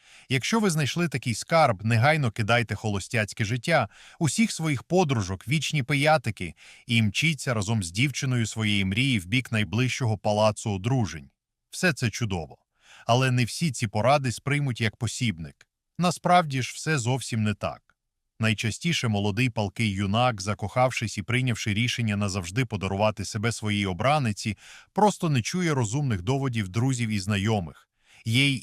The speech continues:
інша крайність. Психологи стверджують, що шлюби з розрахунку найбільш надійні. Зрозуміло, що ідеальних дівчат не буває.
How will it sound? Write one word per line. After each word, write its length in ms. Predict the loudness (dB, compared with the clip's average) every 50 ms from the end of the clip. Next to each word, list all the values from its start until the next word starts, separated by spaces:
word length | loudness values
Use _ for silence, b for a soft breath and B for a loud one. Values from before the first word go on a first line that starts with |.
| 0 0
інша 280 | 0 0 0 -2 -2
крайність. 720 | 0 2 2 4 4 4 2 -2 -4 -8 -12 -16 -18 _ _ b b b b b b b
Психологи 520 | -2 -2 0 2 2 2 4 4 2 2
стверджують, 580 | 0 0 2 2 2 2 2 0 -2 -2 -2 -4
що 200 | -4 -4 -4 -4
шлюби 380 | -2 0 0 2 2 0 0
з 60 | 0
розрахунку 720 | 0 0 0 0 0 -2 -2 -2 -2 -2 -2 -2 -2 -2 0
найбільш 580 | 2 2 2 2 2 2 0 0 0 -2 -2
надійні. 640 | -2 -2 -2 0 0 0 0 0 -2 -6 -10 -14 -20 _ _ b b b b b
Зрозуміло, 640 | -2 0 0 0 2 2 2 2 2 2 2 0
що 160 | -2 -2 0 -2
ідеальних 500 | 0 2 4 4 4 4 2 0 -2 -2
дівчат 460 | -4 -4 -4 0 0 0 0 2 0
не 120 | 0 0
буває. 560 | 0 -2 -2 0 2 2 4 2 2 0 -2